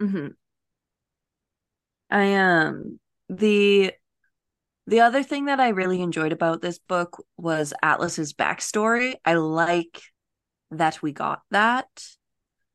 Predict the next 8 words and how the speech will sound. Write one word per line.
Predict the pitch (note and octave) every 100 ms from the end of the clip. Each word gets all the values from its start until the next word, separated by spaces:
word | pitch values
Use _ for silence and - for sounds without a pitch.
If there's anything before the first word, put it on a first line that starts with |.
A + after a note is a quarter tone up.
| -
as | F3+ E3+
well | E3 E3+
as | F3+
some | - F#3
of | F3+
the | F3+
backstory | E3+ D3 D3+ - - - F3+ F3+ F#3 F3+
from | - E3 D#3 D3+ D3+ D#3+